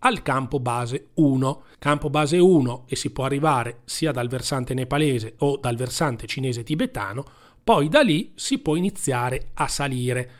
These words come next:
Quindi dal campo base uno si passa al due, al tre, al quattro e poi oltre c'è la danger zone, la zona rossa, dove da lì in poi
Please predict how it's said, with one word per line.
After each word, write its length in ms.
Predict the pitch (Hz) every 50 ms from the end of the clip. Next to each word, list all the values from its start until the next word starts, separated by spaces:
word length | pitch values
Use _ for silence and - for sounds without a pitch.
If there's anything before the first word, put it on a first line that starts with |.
| - - - -
Quindi 260 | - 165 139 120 120
dal 140 | 123 120 120
campo 280 | - 147 135 127 147
base 240 | 131 135 135 135 160
uno 240 | 160 147 131 120 120
si 140 | - - 117
passa 340 | - 135 113 - - - 143
al 120 | 180 170
due, 420 | 156 202 208 208 220 233 247 - - -
al 180 | - 160 160
tre, 300 | 160 160 143 123 - - -
al 200 | 202 247 233 -
quattro 520 | - 139 117 113 113 - - 143 - -
e 120 | - 208 208
poi 220 | - - 110 - - - _
oltre 680 | 202 175 160 151 147 - - 165 175 170 - - - - -
c'è 240 | - 151 135 - -
la 140 | - 151 151 -
danger 500 | 123 135 135 131 131 127 127 139 139 135
zone, 320 | 117 127 127 123 123 123 -
la 200 | - 127 117 107
zona 320 | 117 170 165 143 196 131
rossa, 440 | 131 135 127 123 - - - 139 - -
dove 420 | 135 143 147 135 127 123 127 - -
da 160 | 131 147 175
lì 240 | 175 151 147 147 - -
in 180 | 196 208 175
poi 440 | - - 123 110 110 123 147 151 -